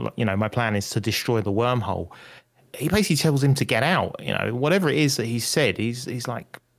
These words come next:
seems to be really concerned by the idea that he wants to destroy this wormhole, which makes me wonder if he knows more than he's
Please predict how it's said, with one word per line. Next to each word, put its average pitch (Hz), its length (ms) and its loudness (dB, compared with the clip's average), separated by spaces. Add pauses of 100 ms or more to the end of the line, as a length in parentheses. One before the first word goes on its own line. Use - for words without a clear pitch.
(140)
seems 170 340 2
to 143 80 -2
be 117 120 -2
really 120 460 0
concerned 117 560 0
by 104 140 0
the 107 120 0
idea 107 280 2
that - 120 -4
he 95 80 -6
wants 110 240 -4
to - 60 -12
destroy 113 520 -4
this 92 180 -8
wormhole, 110 540 -2 (460)
which 139 200 0
makes 165 220 0
me 139 80 2
wonder 117 260 2
if 107 120 0
he 117 100 2
knows 107 280 2
more 107 240 2
than 101 120 -2
he's 101 320 -4